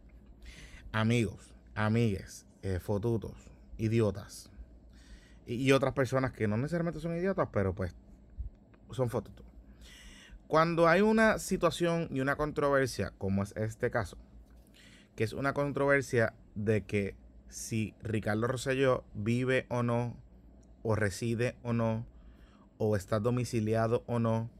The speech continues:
en un lugar específico, la jurisprudencia habla de que tú tienes que establecer las bases mínimas para que el juzgador, digamos, la jueza, pueda entender si en efecto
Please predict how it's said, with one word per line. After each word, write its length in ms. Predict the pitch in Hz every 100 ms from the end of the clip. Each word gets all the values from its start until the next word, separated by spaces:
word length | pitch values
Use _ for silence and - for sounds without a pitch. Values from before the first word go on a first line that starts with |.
| - - -
en 220 | - 110 110
un 160 | 120
lugar 540 | 135 135 139 110 98 - - - -
específico, 840 | 117 - 110 - 123 104 95 92 - - - - - - - - - - - - - -
la 160 | 120 135
jurisprudencia 840 | 135 127 120 113 110 113 143 151
habla 220 | 170 139
de 100 | 107
que 100 | 104
tú 100 | 104
tienes 220 | 104 123 120
que 60 |
establecer 400 | 131 139 139 147
las 220 | 120 95 95
bases 360 | 107 123 120
mínimas 600 | 143 120 92 92 95 - - - - - - -
para 240 | 120 113 101
que 80 |
el 80 | 113
juzgador, 600 | 107 107 101 104 139 107 - - - -
digamos, 360 | - 98 95 87 82
la 180 | 90
jueza, 440 | 87 143 131 92 - - - - - - - -
pueda 500 | 139 156 127 107 113 - - - - -
entender 840 | 117 107 113 104 101 143 113 113 - - -
si 280 | - - 107
en 100 | 92
efecto 580 | - 147 - - 120